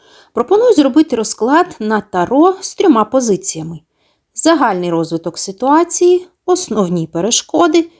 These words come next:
та перспектива до травня дві тисячі двадцять п'ятого року. Отже, загальний розвиток ситуації. Випадає аркан "Шістка жезлів".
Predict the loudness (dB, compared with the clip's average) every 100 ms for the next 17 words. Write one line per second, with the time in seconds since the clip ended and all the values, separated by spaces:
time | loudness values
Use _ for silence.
0 | _ _ -6 0 0 0 -2 -8 -8 -6
1 | 0 4 2 0 0 0 0 -2 0 2
2 | 2 0 -4 -6 -6 -6 -6 -4 -2 -2
3 | -6 -10 -8 -8 -4 0 0 -2 -10 -20
4 | _ _ _ _ _ _ _ _ _ _
5 | 0 4 4 4 0 2 4 4 4 2
6 | -4 -8 -12 -8 -6 -6 -4 -4 -6 -12
7 | -14 -18 _ _ -2 0 2 0 2 4
8 | 4 0 -4 -8 -2 0 0 -2 -6 -6
9 | -8 -6 -6 0 0 0 -6